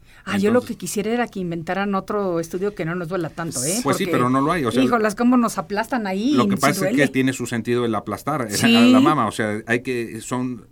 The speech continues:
Speaker 2: se obtienen, este, eh, dos proyecciones donde
Speaker 1: Sí.
Speaker 2: u-, el ra-, el, el, el radiólogo
Speaker 1: Sí.
Speaker 2: puede definir exactamente en qué sitio está la, la lesión.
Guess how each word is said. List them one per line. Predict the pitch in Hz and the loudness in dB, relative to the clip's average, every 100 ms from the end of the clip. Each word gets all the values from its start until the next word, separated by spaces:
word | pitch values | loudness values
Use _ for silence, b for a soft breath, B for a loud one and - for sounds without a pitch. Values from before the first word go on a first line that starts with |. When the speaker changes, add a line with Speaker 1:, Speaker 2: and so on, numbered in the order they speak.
| - | -20
Speaker 2:
se | - 110 | -10 -8
obtienen, | 107 - 127 127 120 110 - | -6 -2 -2 0 -2 -4 -6
este, | 104 - 104 101 98 98 95 b b _ _ 85 | -10 -8 -6 -4 -2 -4 -6 b b _ _ -12
eh, | 107 104 101 107 104 | -8 -4 -4 -6 -6
dos | 113 123 | -4 -4
proyecciones | - 120 117 123 - 135 110 113 - b b | -4 -4 -4 -4 -4 -2 -2 -6 -10 b b
donde | 107 107 107 | -4 -2 0
Speaker 1:
Sí. | |
Speaker 2:
u-, | 107 117 | -2 -4
el | 104 101 | -4 -4
ra-, | 95 107 113 | -4 -4 -4
el, | 107 104 101 | -4 -4 -6
el, | 101 | -6
el | 101 87 101 | -8 -6 -6
radiólogo | 98 107 117 127 120 110 135 | -2 -2 -2 0 0 -2 -6
Speaker 1:
Sí. | - - 185 - | -6 -2 -2 -2
Speaker 2:
puede | 113 113 | -2 -2
definir | 107 101 107 107 113 - | -4 -6 -6 -4 -6 -8
exactamente | 101 110 - 107 107 98 | -10 -10 -10 -10 -8 -8
en | 110 101 | -10 -6
qué | 110 | -6
sitio | 107 110 92 104 | -6 -8 -6 -8
está | 98 107 101 101 - b b | -8 -8 -10 -10 -14 b b
la, | 90 92 | -12 -12
la | 101 92 | -10 -6
lesión. | 92 90 123 135 | -6 -6 -6 -8